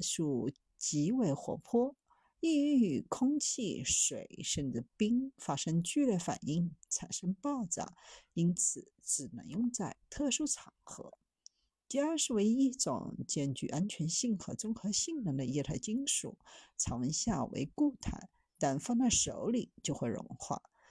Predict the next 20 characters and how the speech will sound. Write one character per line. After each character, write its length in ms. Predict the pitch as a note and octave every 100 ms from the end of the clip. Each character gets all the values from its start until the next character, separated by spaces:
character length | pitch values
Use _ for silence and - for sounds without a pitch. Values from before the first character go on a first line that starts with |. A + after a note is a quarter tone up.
| - _ _
液 100 | D4+
态 160 | C#4 D4
镓 320 | C#4 C#4+ C#4+
就 140 | C4
像 200 | C4 C#4
水 380 | C4+ - - - -
一 60 |
样 200 | D#3+ A#3+
的 100 | A#3+
流 220 | D3 B2 -
动， 240 | - - - _ -
特 180 | - F#3
点 240 | D3+ F2+
是 320 | - - C3+ - -
导 160 | - -
热 180 | B2
性 300 | E3+ - F3
特 340 | F3 - D#4 C#4+
别 160 | D3+
好， 260 | - - -